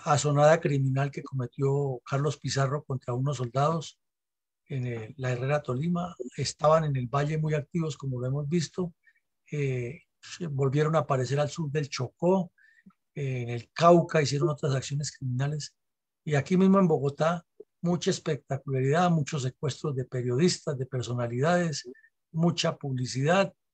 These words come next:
y una tendencia a que los legitimaran y que lo del Palacio de Justicia no había sido nada grave, sino que la culpa la tenían todas las fuerzas militares y ellos habían sido unas santas palomas en el Palacio de Justicia.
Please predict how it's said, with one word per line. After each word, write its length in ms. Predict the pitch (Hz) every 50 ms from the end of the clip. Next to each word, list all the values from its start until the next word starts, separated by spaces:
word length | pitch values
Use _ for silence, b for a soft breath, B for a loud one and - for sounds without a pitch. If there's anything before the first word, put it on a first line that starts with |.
| _ _ _ _ _ _ -
y 880 | - 170 156 147 139 139 135 131 131 127 123 120 120 113 113 110 110 - 131 131 127 123 120 117 _ _ _ _ _ _ _ _ _ _ _ _ _ _ _
una 300 | - 175 170 170 185 185
tendencia 840 | 180 170 156 143 143 139 160 165 165 170 135 147 180 180 180 190 190 - - - -
a 220 | 147 135 131 -
que 100 | - 147
los 140 | 139 135 127
legitimaran 640 | 131 131 127 135 135 - 139 139 147 160 170 180 190
y 80 | 180 143
que 120 | - 147
lo 100 | 135 139
del 100 | 135 123
Palacio 320 | - 131 127 135 131 160
de 60 | 165 151
Justicia 580 | 143 120 - - 156 139 117 143 156 147 147 - _ _ _ _ _ _ _ _ _ -
no 300 | 160 151 147 151 160 156
había 180 | 156 160 156 135
sido 400 | 151 165 160 160 156 151 - _ - - _ _ _ _
nada 180 | - 151 151 156
grave, 260 | 156 156 156 156 151 123
sino 180 | 131 135 143
que 80 | - 131
la 100 | 120 117
culpa 280 | - 151 143 127 156
la 80 | 147 -
tenían 300 | - - 123 127 127 131
todas 200 | - 151 143 139
las 140 | 135 - -
fuerzas 260 | 131 120 113 139 139
militares 540 | 135 123 - - - 123 123 127 120 - _ _ _ _ _ _ _ -
y 120 | - 139
ellos 200 | 139 143 147 120
habían 180 | 139 135 127 120
sido 160 | - 147 156
unas 160 | 156 151 135
santas 320 | - 156 147 135 - 139 -
palomas 380 | - 139 127 127 135 147 135 123
en 80 | 123
el 60 | 120 -
Palacio 300 | - 120 120 120 131 143
de 40 |
Justicia. 360 | 127 - - - 127 - -